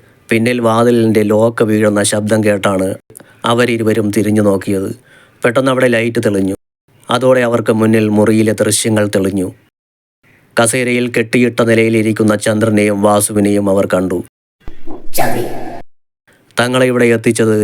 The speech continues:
Speaker 1: ചതിയിലൂടെയാണെന്ന് അവർക്ക് മനസ്സിലാക്കാൻ അധികം ആലോചിക്കേണ്ടി വന്നില്ല. ആര്,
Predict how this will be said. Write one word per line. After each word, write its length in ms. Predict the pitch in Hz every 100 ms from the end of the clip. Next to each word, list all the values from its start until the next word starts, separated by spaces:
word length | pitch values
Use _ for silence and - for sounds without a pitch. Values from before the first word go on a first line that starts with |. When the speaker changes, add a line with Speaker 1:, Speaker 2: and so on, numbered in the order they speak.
| 98
Speaker 1:
ചതിയിലൂടെയാണെന്ന് 920 | 107 113 117 117 110 104 104 98 95 95 -
അവർക്ക് 320 | 104 101 - 104
മനസ്സിലാക്കാൻ 640 | 104 104 110 104 104 98 90 - - - -
അധികം 380 | 113 131 120 110
ആലോചിക്കേണ്ടി 640 | 104 107 117 117 113 104 101
വന്നില്ല. 340 | 95 95 85 - - _ _ _ _ _ -
ആര്, 360 | 104 110 98